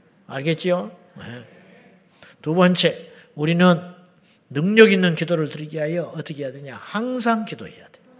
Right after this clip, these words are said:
<laughs> 아이고, <laughs> 말이 되는 것 같기도 안 되는 것도 아니에요. 항상 기도하면 돼, 항상. 성경은 우리에게 항상 하라고 하신 것이 몇 가지가 있어요. 모든 일을 항상 하라고 하지 않았어요.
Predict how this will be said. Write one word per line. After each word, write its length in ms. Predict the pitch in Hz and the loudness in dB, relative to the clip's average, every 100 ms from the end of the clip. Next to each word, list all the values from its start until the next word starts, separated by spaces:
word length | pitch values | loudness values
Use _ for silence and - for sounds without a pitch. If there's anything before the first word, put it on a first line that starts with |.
| - - - - - - | -20 -20 -20 -20 -16 -8
<laughs> 100 | 196 | -6
아이고, 480 | - - - 160 - - - - - - - | -6 -14 -12 -14 -14 -20 -20 -20 -20 -18 -10
<laughs> 100 | 156 - - _ _ _ _ _ | -10 -10 -20 _ _ _ _ _
말이 280 | 135 147 - | -2 -2 -4
되는 220 | 131 151 | -6 -4
것 80 | 156 | -4
같기도 280 | 147 139 | -4 -12
안 100 | 110 | -12
되는 140 | 123 117 | -14 -18
것도 160 | - | -20
아니에요. 160 | - _ _ - - | -20 _ _ -20 -20
항상 560 | - 190 214 196 202 180 | -2 4 4 8 8 8
기도하면 440 | 160 147 127 113 | 0 -8 -10 -14
돼, 160 | - - | -20 -20
항상. 400 | - 143 131 - _ - | -14 -12 -12 -16 _ -14
성경은 560 | - 202 208 190 175 | -2 0 4 4 2
우리에게 460 | 160 175 170 185 - - - | 0 -2 0 -2 -2 -16 -8
항상 500 | 196 233 202 196 156 | -2 0 4 4 4
하라고 300 | 190 202 160 | 6 6 6
하신 240 | 143 147 | 4 0
것이 200 | 135 117 | -8 -8
몇 140 | 104 - | -12 -10
가지가 360 | 92 90 - | -12 -14 -20
있어요. 300 | - - - _ _ _ _ _ _ - - - | -20 -20 -20 _ _ _ _ _ _ -20 -20 -16
모든 800 | 113 139 185 233 240 226 220 202 | 0 6 10 12 12 12 6 6
일을 280 | 208 196 170 | 2 2 0
항상 340 | 196 180 170 | 0 0 0
하라고 280 | 175 165 143 | 2 2 0
하지 160 | 147 | -4
않았어요. 400 | 131 98 104 - | -6 -10 -14 -16